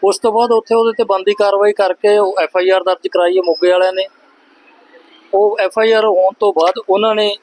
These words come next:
ਸਾਡੇ ਇੱਥੇ ਕੋਲੇ ਰਿਪੋਰਟ ਭੇਜੀ, ਸਾਡੇ ਅਫਸਰਾਂ ਕੋਲੇ। ਉਹ ਰਿਪੋਰਟ ਅਸੀਂ ਆਪਣੇ ਡਿਪਟੀ ਕਮਿਸ਼ਨਰ ਐਕਸਾਈਜ਼ ਨੂੰ ਭੇਜ ਦਿੱਤੀ ਤੇ ਉਹਨਾਂ ਨੇ ਉਸ ਤੇ ਕਾਰਵਾਈ ਕਰਦੇ ਹੋਏ ਇਹਨਾਂ ਦਾ ਗਰੁੱਪ ਤਿੰਨ ਦਿਨਾਂ ਵਾਸਤੇ ਬੰਦ ਕਰ ਦਿੱਤਾ।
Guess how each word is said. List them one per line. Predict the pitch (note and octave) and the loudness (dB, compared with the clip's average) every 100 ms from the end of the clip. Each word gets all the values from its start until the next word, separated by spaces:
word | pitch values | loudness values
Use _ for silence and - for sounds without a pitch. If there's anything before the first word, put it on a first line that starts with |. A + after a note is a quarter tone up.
| _ | _
ਸਾਡੇ | - D#3+ D#3+ F3+ | -6 -4 0 0
ਇੱਥੇ | F3+ F#3+ | 0 -2
ਕੋਲੇ | F#3 F3+ | 2 2
ਰਿਪੋਰਟ | E3+ E3 D#3+ F3 | 2 0 0 0
ਭੇਜੀ, | E3+ E3 | -2 -2
ਸਾਡੇ | E3+ D#3+ | -2 0
ਅਫਸਰਾਂ | E3+ - F3 | -2 -2 -2
ਕੋਲੇ। | E3+ F3+ F#3 - _ _ _ _ | 0 2 0 -4 _ _ _ _
ਉਹ | F#3 G#3 | 0 0
ਰਿਪੋਰਟ | G3 G3 G3 | 0 0 0
ਅਸੀਂ | F#3 G3+ | -2 -2
ਆਪਣੇ | E3+ G3 F#3+ F#3 - - - - - _ _ | -2 0 -2 -2 -6 -20 -20 -20 -20 _ _
ਡਿਪਟੀ | F3+ A#3 | -4 -4
ਕਮਿਸ਼ਨਰ | A3 G#3 F#3+ G3 F#3+ E3+ _ _ _ | -2 -2 -2 -2 -2 -4 _ _ _
ਐਕਸਾਈਜ਼ | F3 - E3+ F3 | -4 -2 -2 -2
ਨੂੰ | F#3+ F#3 | -4 0
ਭੇਜ | F#3+ D#3 | 0 0
ਦਿੱਤੀ | E3+ - F#3 F3 _ _ - _ - | -4 -4 -6 -6 _ _ -20 _ -4
ਤੇ | F#3+ | 0
ਉਹਨਾਂ | G#3 A3+ | 0 0
ਨੇ | A3 G#3 | 0 0
ਉਸ | G3 | 0
ਤੇ | - G3+ | -2 -2
ਕਾਰਵਾਈ | F3+ E3+ F3+ | 0 0 0
ਕਰਦੇ | F#3+ F3+ E3 | 0 -2 0
ਹੋਏ | G3+ F#3+ G#3 - | 2 2 0 -2
ਇਹਨਾਂ | F#3+ G3+ F#3 | -2 0 0
ਦਾ | F#3 | 0
ਗਰੁੱਪ | E3 E3+ - F#3 - _ _ - | 0 -2 0 -4 -4 _ _ -4
ਤਿੰਨ | G3+ | -2
ਦਿਨਾਂ | G#3 G#3+ G#3+ | 0 0 0
ਵਾਸਤੇ | F3+ E3+ - F#3 F3 - - - _ - | 0 -2 -2 -2 -2 -4 -18 -20 _ -6
ਬੰਦ | E3+ | -4
ਕਰ | F3+ D#3 | -2 -2
ਦਿੱਤਾ। | B2 B2 - | -2 -6 -6